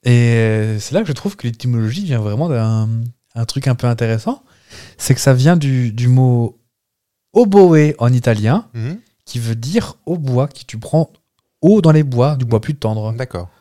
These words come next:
Speaker 1: On en a d'autres, hein, euh, oh, bah, euh, pour boire, c'est assez, assez
Speaker 2: Ah
Speaker 1: transparent.
Speaker 2: bah, je, bah, je me trompais, je l'ai app-, c'est marrant que tu dis ça, je l'ai appris la semaine dernière, ce, ce truc-là.
Speaker 1: Ouais.
Speaker 2: Je pensais que c'était les, enfin, tu vas peut-être le dire.
Speaker 1: Vas-y, vas-y,
Speaker 2: Je
Speaker 1: vas-y.
Speaker 2: pensais que c'était, euh, allez, je vous donne ça, c'est pour boire un coup, euh,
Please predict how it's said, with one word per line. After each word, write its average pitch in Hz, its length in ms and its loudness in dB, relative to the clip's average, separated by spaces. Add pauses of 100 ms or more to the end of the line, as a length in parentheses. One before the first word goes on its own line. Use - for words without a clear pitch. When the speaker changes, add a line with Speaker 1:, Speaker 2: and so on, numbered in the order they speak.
(280)
Speaker 1:
On 117 140 0
en 120 100 6
a 123 100 6
d'autres, 220 300 0
hein, 139 200 2
euh, 104 460 0 (440)
oh, 95 140 -4
bah, 92 260 -8
euh, 85 340 -12
pour 107 220 -2
boire, 113 380 -2
c'est 90 120 -8
assez, 82 560 -8
assez - 300 -4
Speaker 2:
Ah - 20 -8
Speaker 1:
transparent. - 380 -2 (140)
Speaker 2:
bah, - 60 0
je, 120 260 -2 (260)
bah, 117 160 0
je 117 60 -4
me 131 120 -6
trompais, 160 440 -2
je 147 120 -12
l'ai 123 60 -4
app-, 123 180 -4
c'est - 140 -10
marrant 175 200 -4
que - 120 -20
tu - 120 -8
dis 123 60 -2
ça, 185 160 0
je 160 100 -6
l'ai 123 80 -4
appris 117 300 -8
la 117 120 0
semaine 214 240 -2
dernière, 95 420 0
ce, - 180 -6
ce - 140 -6
truc-là. - 400 -6 (160)
Speaker 1:
Ouais. 110 380 0
Speaker 2:
Je 120 100 -8
pensais 143 320 -4
que 139 220 -4
c'était 123 340 -6
les, 104 460 -8
enfin, 80 140 -6
tu 85 100 -12
vas 90 60 -14
peut-être 95 120 -8
le 85 80 -10
dire. - 300 -16
Speaker 1:
Vas-y, 113 240 -4
vas-y, 127 160 4
Speaker 2:
Je 127 60 0
Speaker 1:
vas-y. 123 120 2
Speaker 2:
pensais 160 240 0
que - 80 -6
c'était, 131 340 -4
euh, 117 160 -2
allez, 143 320 -2
je 110 60 -14
vous 120 80 -10
donne 123 160 -6
ça, 143 100 -6
c'est 123 140 -8
pour 98 180 -8
boire 98 200 -2
un 90 100 -4
coup, 92 300 -6
euh, 78 180 -4